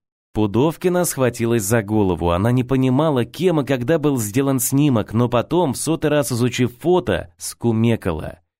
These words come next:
Её запечатлели в бане в маленькой элитной сауне, которой владеет Вяземский.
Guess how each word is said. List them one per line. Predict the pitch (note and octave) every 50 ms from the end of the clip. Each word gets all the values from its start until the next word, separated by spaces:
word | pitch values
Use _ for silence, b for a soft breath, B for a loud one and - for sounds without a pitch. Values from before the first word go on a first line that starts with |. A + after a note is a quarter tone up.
| _ _
Её | - - G2+ G2 G#2 D#3 G3 G3+
запечатлели | E3+ F#3 F3+ - F3 D3+ - D#3+ - - B2 C3 D3+ E3 D#3 D3 C#3
в | A#2+ G#2+ G2
бане | G2 G2+ A#2 B2+ C3+ C3 A#2 G#2 G2 F#2
в | E2 F2+
маленькой | G#2+ B2+ E3+ F#3 F#3 F3+ E3+ D#3 C3 - C#3 C#3+ C#3
элитной | C3+ C#3 D#3 D#3+ - B2+ B2+ B2 A#2
сауне, | - - C#3+ E3 F3+ F3 D#3 C3+ A#2 G#2 G2+ F#2+ F2
которой | - G#2 A2 - G3 F#3+ F#3
владеет | D3+ A#2+ A#2 A2+ G#2+ F#2 G2 C3+ C#3+ C3+ B2 - G#2
Вяземский. | F2+ F#2+ G2+ G2+ G2+ F2+ F2+ F#2+ F#2 F2 - - - E2+ E2 - - - -